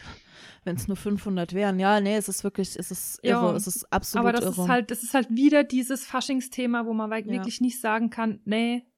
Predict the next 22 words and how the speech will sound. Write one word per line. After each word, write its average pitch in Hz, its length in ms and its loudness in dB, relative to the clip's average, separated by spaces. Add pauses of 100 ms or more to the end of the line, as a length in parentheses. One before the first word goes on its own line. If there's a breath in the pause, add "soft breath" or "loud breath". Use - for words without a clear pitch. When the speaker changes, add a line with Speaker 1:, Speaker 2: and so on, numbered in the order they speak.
(180)
Speaker 2:
wir 208 120 -2
machen's 190 320 -4
jetzt 190 180 -6
Speaker 1:
Ja. 185 60 -6
Speaker 2:
nicht.“ 185 220 -10
Übrigens, 240 480 -2
äh, 226 260 -2
meine 220 220 -2
Batterie 220 360 -2
sagt, 220 220 -4
ich - 40 -10
hab 208 80 -6
noch 214 140 -2
zehn 214 220 -4
Prozent - 380 -4
Akku. 240 320 -2
Es - 380 -6
könnte 240 300 0
sein, 220 200 -2
dass 214 120 -6
es 208 120 -10
mittendrin 202 640 -2